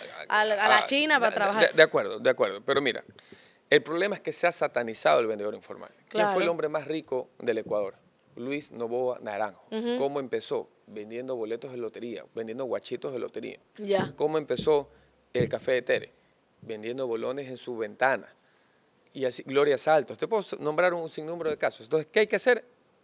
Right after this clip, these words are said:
Speaker 2: Prepararlos, capacitarlos, censarlos, educarlos,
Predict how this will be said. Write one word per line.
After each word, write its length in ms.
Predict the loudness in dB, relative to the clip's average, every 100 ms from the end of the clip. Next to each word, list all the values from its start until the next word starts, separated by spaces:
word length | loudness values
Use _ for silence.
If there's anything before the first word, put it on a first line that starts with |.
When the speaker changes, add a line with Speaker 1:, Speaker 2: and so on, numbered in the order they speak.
| _
Speaker 2:
Prepararlos, 680 | 0 4 8 6 6 -4 -16 _
capacitarlos, 880 | 0 2 -2 2 4 4 2 -10 -18
censarlos, 760 | -6 -4 0 2 2 2 -8 -4
educarlos, 640 | -2 0 4 4 4 0